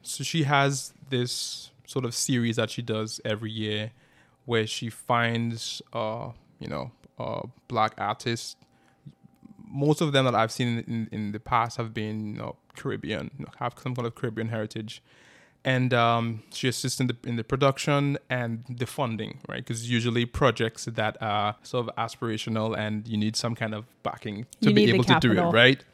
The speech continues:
Speaker 1: So, so she, uh, worked hard to, to do that. And I had been sort of thinking about this project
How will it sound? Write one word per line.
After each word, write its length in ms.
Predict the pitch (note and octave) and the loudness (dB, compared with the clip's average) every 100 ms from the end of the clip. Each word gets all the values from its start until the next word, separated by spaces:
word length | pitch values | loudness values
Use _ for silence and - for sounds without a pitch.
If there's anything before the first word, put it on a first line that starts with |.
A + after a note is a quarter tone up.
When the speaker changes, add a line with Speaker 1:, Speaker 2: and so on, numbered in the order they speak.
| - - - - - | -20 -20 -20 -18 -8
Speaker 1:
So, 480 | - C3+ C3 B2+ - | 0 4 6 4 0
so 160 | - | -2
she, 680 | C3+ - D#3+ D#3+ D#3+ D#3 D#3 - | -2 0 2 2 2 2 0 0
uh, 300 | B2+ B2 A#2+ C3 | 0 2 0 4
worked 200 | C#3 C#3+ | 4 4
hard 240 | D3+ C#3 | 2 -2
to, 100 | C#3 | -8
to 180 | - C3+ | -6 -4
do 180 | B2+ C3 | -2 2
that. 300 | B2 A#2+ - | 2 2 -2
And 220 | - B2+ - | -4 -2 0
I 80 | |
had 240 | B2+ C#3+ C3 | 4 4 4
been 180 | C3 B2+ | 2 2
sort 160 | C#3+ | 2
of 120 | C#3 | 0
thinking 320 | - C#3+ C3 C3 | 0 0 2 2
about 240 | B2 A2 | 2 0
this 80 | A#2 | -4
project 680 | - B2 A#2+ A2+ A2 - | 2 2 4 0 -2 -10